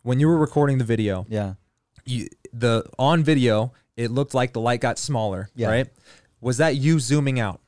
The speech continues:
Speaker 2: So what I can honestly say we think happened, because we tried it again. So I was fully zoomed in like this on my phone, holding
Speaker 1: Yeah.
Speaker 2: the phone up to it, and they were all around me,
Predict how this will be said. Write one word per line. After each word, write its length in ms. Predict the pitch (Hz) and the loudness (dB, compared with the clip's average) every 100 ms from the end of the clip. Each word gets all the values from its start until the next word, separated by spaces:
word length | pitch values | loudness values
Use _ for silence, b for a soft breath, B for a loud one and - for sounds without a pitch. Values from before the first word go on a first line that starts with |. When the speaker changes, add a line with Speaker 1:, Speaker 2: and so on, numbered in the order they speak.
| _ _ b b - | _ _ b b -14
Speaker 2:
So 480 | - 143 139 156 - _ | 0 2 2 -2 -8 _
what 480 | 127 107 151 185 - | -8 0 0 0 -4
I 160 | - 135 | -6 -4
can 140 | 139 135 | -2 -2
honestly 300 | 143 147 139 | 0 -2 -4
say 300 | - 139 - | -2 -2 -4
we 200 | 131 117 | -4 -2
think 220 | - 127 | 0 -2
happened, 380 | - 113 165 170 | -2 -4 -4 -4
because 220 | 123 117 | -2 -2
we 60 | 104 | -2
tried 240 | - 120 | -2 -2
it 80 | 110 | -4
again. 300 | 98 101 85 | -4 -6 -6
So 260 | 85 110 98 b b b | -4 -4 -4 b b b
I 160 | 127 | -4
was 180 | 131 110 - | -2 -4 -6
fully 320 | - 180 185 | 0 2 2
zoomed 340 | 123 156 135 | 0 0 0
in 280 | 113 120 127 - | 0 -2 -4 -8
like 240 | 110 98 | -10 -6
this 260 | 110 107 - | -6 -6 -6
on 140 | 113 | -6
my 160 | 131 131 | -6 -6
phone, 240 | - 107 | -6 -6
holding 180 | 101 113 | -2 -2
Speaker 1:
Yeah. 60 | |
Speaker 2:
the 60 | 104 | -2
phone 220 | - 127 | -2 -4
up 120 | 110 | -4
to 140 | - 104 | -6 -8
it, 100 | 98 | -6
and 140 | 107 | -4
they 80 | 120 | -2
were 140 | 151 | 0
all 300 | 139 135 147 | 0 0 0
around 320 | 123 120 123 131 | -2 -4 -6 -6
me, 200 | 117 | -6